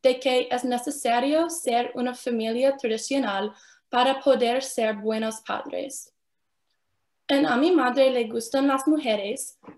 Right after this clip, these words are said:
muestra cuánto la sexualidad puede cambiar la dinámica familiar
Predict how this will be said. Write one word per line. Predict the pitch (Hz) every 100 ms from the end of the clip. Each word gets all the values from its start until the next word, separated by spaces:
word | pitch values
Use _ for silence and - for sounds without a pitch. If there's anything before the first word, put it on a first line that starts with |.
| -
muestra | 262 254 254 294 349 349
cuánto | 277 254 269 320
la | 294 233
sexualidad | - 226 - 277 277 320 - 208 208 - _ _ -
puede | 277 294 349
cambiar | - 254 262 277 220 220 220
la | 240 233
dinámica | 233 233 226 254 269 302
familiar | 311 269 233 247 208 196 220